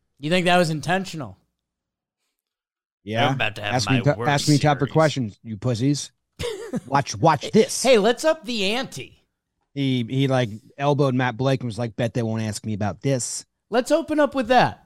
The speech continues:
Speaker 1: <laughs> Hey, Booney, last episode, you really hung us out to dry.
Speaker 2: <laughs>
Speaker 1: I like that.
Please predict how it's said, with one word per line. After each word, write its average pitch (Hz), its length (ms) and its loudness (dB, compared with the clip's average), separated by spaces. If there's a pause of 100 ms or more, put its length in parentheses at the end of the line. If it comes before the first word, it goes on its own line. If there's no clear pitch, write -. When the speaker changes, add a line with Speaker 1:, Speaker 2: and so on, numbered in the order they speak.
Speaker 1:
<laughs> - 120 -20
Hey, 190 100 0
Booney, 147 680 0 (720)
last 190 420 2
episode, 214 440 2
you 165 100 2
really 175 380 4
hung 175 240 0
us 151 120 -2
out 147 200 -2
to 135 80 -6
dry. 113 320 -8 (480)
Speaker 2:
<laughs> - 480 -20
Speaker 1:
I 131 100 -2
like 127 280 -2
that. 117 240 -10